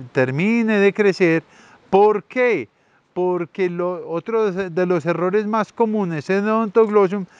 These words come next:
es que un odontoglossum no se puede sembrar si no tiene brote nuevo. Cuando tenga brote nuevo es que van a enraizar, van a producir nuevas raíces. Entonces lo voy a dejar la planta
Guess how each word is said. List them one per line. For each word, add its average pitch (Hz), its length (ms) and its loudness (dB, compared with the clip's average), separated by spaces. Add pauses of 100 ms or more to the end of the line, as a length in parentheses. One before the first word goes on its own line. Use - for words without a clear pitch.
(260)
es 151 180 -2
que 214 100 -2
un 208 80 0
odontoglossum 175 880 0
no 180 180 0
se 214 180 0
puede 214 380 2
sembrar 202 640 0 (640)
si 233 600 -4 (220)
no 160 280 -4
tiene 185 460 0
brote 175 480 2
nuevo. 143 440 -2 (440)
Cuando 156 300 -2
tenga 190 320 0
brote 214 340 2
nuevo 185 520 -2
es 147 240 -6
que 175 160 0
van 208 340 2
a 196 100 -2
enraizar, 151 600 -2 (320)
van 170 200 2
a 190 60 0
producir 165 540 0
nuevas 160 320 0
raíces. 117 480 -2 (260)
Entonces 190 200 4
lo 202 100 4
voy 185 200 4
a 214 100 4
dejar 151 380 0
la 151 180 -2
planta 190 560 -2